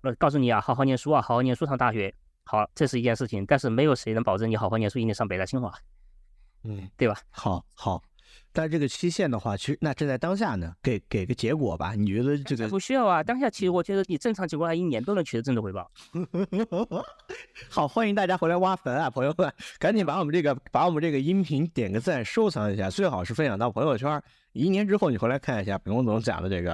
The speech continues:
Speaker 2: 啊，彭总，我替你有点担心，
Speaker 1: 我
Speaker 2: 我有点替你担心。
Speaker 1: 这没啥可担心的，我觉得就是真的在现在这个，
Speaker 2: <laughs>
Speaker 1: 现在这，现在这个状，这现在这个点位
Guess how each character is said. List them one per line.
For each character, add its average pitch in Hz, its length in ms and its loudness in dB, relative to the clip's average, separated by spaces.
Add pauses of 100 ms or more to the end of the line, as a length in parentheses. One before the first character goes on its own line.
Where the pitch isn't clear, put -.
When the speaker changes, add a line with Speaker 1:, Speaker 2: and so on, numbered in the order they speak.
(120)
Speaker 2:
啊， - 120 -8 (160)
彭 - 0 -
总， 127 380 0
我 117 140 -2
替 175 160 -2
你 151 80 0
有 127 100 2
点 147 160 2
担 156 180 0
心， 165 200 -2 (280)
Speaker 1:
我 151 80 -2
Speaker 2:
我 123 40 2
有 143 60 4
点 156 160 2
替 151 120 -2
你 139 100 2
担 147 180 2
心。 147 180 -2 (380)
Speaker 1:
这 220 140 0
没 156 100 -4
啥 220 120 2
可 - 120 -6
担 233 180 -2
心 208 100 -4 (280)
的， - 160 -2
我 147 80 -2
觉 202 80 4
得 180 140 0
就 180 160 -2
是 156 140 -6
真 175 180 0
的 170 100 2
在 185 140 -2
现 185 200 -2
在 160 100 -4
这 143 140 -2
个， 143 260 -2
Speaker 2:
<laughs> - 40 -20
Speaker 1:
现 190 180 0
在 143 60 0
这， 175 140 -4 (100)
现 196 180 -2
在 165 100 2
这 151 140 0
个 135 120 2
状， 127 320 2
这 160 160 0
现 165 160 -2
在 147 80 2
这 143 120 -2
个 131 60 -2
点 101 260 -2
位 110 200 0